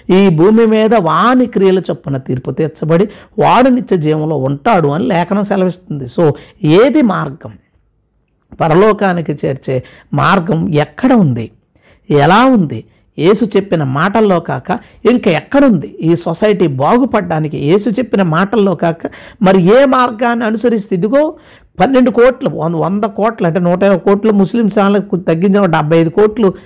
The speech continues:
ము-, హిందూస్ ఉన్నారు, ఒక ఇరవై ఐదు కోట్ల పైన ముస్లిమ్స్ ఉన్నారు. అందరూ కూడా ఆ బాటనే కనుక అనుసరించి ఉంటే, పన్నెండు కోట్ల మంది తాగుబోతులైతేనే ఇలా ఉంది, అందరూ తాగుబోతులైతే దేశం ఏమైపోద్ది?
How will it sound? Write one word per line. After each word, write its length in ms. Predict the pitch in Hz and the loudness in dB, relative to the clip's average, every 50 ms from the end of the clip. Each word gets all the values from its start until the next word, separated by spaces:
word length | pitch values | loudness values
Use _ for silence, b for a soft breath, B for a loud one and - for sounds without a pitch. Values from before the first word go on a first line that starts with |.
| B B B B - 160 | B B B B -8 -4
ము-, 280 | 147 147 156 170 156 - - | -2 0 2 0 0 0 0
హిందూస్ 480 | 147 120 170 185 190 220 220 214 - | 0 2 2 4 4 4 2 2 2
ఉన్నారు, 300 | 190 165 156 147 127 113 - B B B B B B - | 0 -2 -2 -4 -6 -8 -12 B B B B B B -4
ఒక 120 | 175 151 160 | -2 0 2
ఇరవై 240 | 175 175 180 180 175 | 2 2 4 4 4
ఐదు 180 | 175 175 175 | 4 2 2
కోట్ల 320 | - 226 220 214 208 240 202 | 2 2 2 2 2 -2 -4
పైన 260 | - 208 202 190 190 | -2 0 0 0 0
ముస్లిమ్స్ 500 | 185 165 156 - 185 190 202 196 196 - | 0 -2 -2 0 0 0 0 0 -2 -6
ఉన్నారు. 240 | 139 135 - - - b b b b b b b b - - | -12 -14 -14 -16 -20 b b b b b b b b -12 -6
అందరూ 600 | 135 165 202 233 254 269 277 247 302 302 294 285 | -4 0 2 2 2 4 4 4 4 4 4 2
కూడా 240 | - 254 254 247 240 | 2 0 0 0 0
ఆ 300 | 220 185 - - 180 208 | 0 0 -2 -2 -2 -2
బాటనే 680 | 190 202 208 202 202 202 196 190 190 190 190 190 185 185 | 0 0 0 0 -2 -2 -4 -4 -4 -4 -4 -4 -6 -4
కనుక 220 | 175 170 175 156 170 | -4 -4 -4 -4 -4
అనుసరించి 600 | 156 170 190 180 - 196 185 185 185 170 - 160 | -2 -2 -2 0 0 2 2 2 0 0 0 0
ఉంటే, 480 | 156 180 185 - 190 143 113 - - _ - | 2 0 0 0 -2 -4 -4 -6 -12 _ -4
పన్నెండు 300 | 147 196 190 196 202 196 | 0 2 2 2 2 2
కోట్ల 340 | - 190 208 202 - 202 196 | 2 0 0 0 0 -2 0
మంది 240 | 202 214 202 196 | 0 -2 -2 -2
తాగుబోతులైతేనే 880 | - 220 185 185 190 190 190 190 180 185 196 196 175 175 - 175 175 170 | 0 0 2 2 2 2 2 0 2 0 0 -2 -2 -2 -2 -2 -2 -2
ఇలా 200 | 147 160 180 185 | -2 -2 0 -2
ఉంది, 280 | - 139 - - - _ _ b b b b b b b b - | -2 -4 -6 -12 -20 _ _ b b b b b b b b -4
అందరూ 440 | 143 180 220 220 226 226 240 233 | -2 0 2 2 4 4 4 2
తాగుబోతులైతే 880 | 208 214 202 196 202 202 180 170 190 214 175 - 175 175 165 170 233 165 | 2 2 2 2 2 2 2 2 0 0 0 0 -2 -2 -2 -2 -2 -2
దేశం 420 | 143 151 156 165 175 165 175 170 | -2 0 0 0 0 0 -2 -4
ఏమైపోద్ది? 720 | 151 147 151 143 135 131 - - 120 120 - _ - - | -4 -4 -4 -4 -6 -6 -8 -12 -16 -16 -16 _ -20 -20